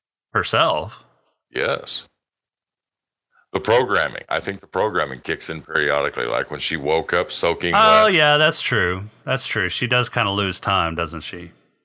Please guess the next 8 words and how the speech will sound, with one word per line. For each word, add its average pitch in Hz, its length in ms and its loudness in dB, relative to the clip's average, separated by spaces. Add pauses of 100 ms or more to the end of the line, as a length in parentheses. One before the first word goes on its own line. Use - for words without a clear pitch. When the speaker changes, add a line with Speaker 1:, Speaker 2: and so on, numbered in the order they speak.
(100)
Speaker 2:
Mm-hmm. 80 340 -4 (640)
And 98 260 0
so 92 400 2
I 104 240 2
think 101 480 -4
it's - 360 -4
equal 113 360 -4
possibilities. 80 1200 -2